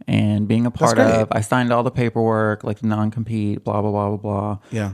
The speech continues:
Speaker 1: And, um, I wanna help him. I want him to succeed. I also want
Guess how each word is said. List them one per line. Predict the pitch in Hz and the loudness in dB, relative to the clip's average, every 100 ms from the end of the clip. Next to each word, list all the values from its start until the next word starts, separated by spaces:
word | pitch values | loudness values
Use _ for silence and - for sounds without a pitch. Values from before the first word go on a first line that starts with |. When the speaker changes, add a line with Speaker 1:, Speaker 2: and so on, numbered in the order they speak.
| - | -6
Speaker 1:
And, | - 110 110 | -2 0 0
um, | 110 104 104 107 - | 0 0 -2 -4 -4
I | 123 117 | -2 0
wanna | 120 117 113 113 - | 0 0 -2 -2 -4
help | 110 123 120 | -4 -4 -2
him. | 120 117 117 120 120 | -2 0 0 0 -2
I | 117 107 | -2 -2
want | 117 113 | -2 -2
him | 117 117 | -2 -2
to | 117 | -4
succeed. | - - - 117 113 113 117 | -6 -10 -6 -2 -2 -2 -2
I | 110 | -2
also | 110 107 113 | -2 -2 -2
want | 110 113 | -2 -4